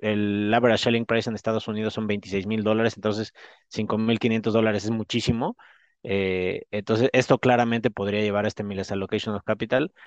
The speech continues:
Al final, una tendencia muy divertida que hemos visto en cuanto a, a vehículos eléctricos es que hay grandes anuncios de plantas de vehículos eléctricos en Estados Unidos.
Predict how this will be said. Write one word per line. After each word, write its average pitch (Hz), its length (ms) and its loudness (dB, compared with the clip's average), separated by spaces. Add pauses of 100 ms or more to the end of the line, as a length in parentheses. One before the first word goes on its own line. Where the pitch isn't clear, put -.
Al 120 120 2
final, 147 200 6
una 180 140 8
tendencia 135 400 2
muy 139 160 2
divertida 123 440 2 (280)
que - 80 -6
hemos 117 220 -4
visto 113 260 -2
en 117 100 0
cuanto 101 380 -2
a, 92 140 2
a 101 200 0
vehículos 104 420 2
eléctricos 110 680 -2
es - 180 -2
que 113 280 4 (240)
hay 131 180 4
grandes 131 440 4
anuncios 117 720 -4 (200)
de 104 120 0
plantas 110 540 0
de 98 120 -2
vehículos 101 420 -2
eléctricos 101 560 -4
en 98 80 -8
Estados 113 360 -2
Unidos. 107 480 -4